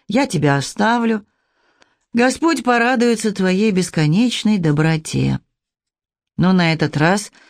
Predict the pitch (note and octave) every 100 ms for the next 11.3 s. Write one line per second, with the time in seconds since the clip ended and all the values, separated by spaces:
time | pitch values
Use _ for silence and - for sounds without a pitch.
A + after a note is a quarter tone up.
0 | _ - D#3+ F#3 F3 F#3 F#3 F#3 F#3 F#3+
1 | F3 F3+ E3+ E3+ D#3+ D#3+ D#3 D#3+ D#3 D#3
2 | - D3 C3+ C3 - _ _ _ _ _
3 | - E3 E3 E3+ D#3+ D#3+ - D#3 D#3 D#3+
4 | D#3 - D#3+ D3+ - C#3 C3+ D3+ F3+ A3
5 | A3 A3 A3 _ _ _ _ - F3+ F3+
6 | B3+ - A3+ G3+ G#3 G3+ G#3 G#3+ - F#3+
7 | F#3 F#3+ F#3 - F#3+ G3 G3 F3+ E3+ F3
8 | G3 G#3+ F3+ - C#3 C3+ - _ _ -
9 | D3 E3+ A#3+ A#3+ F#3+ D#3+ D#3+ F#3+ G3 D3+
10 | D3+ F#3+ G3 F3+ E3 D#3 F3 F3 D3 C#3+
11 | C#3 C3 -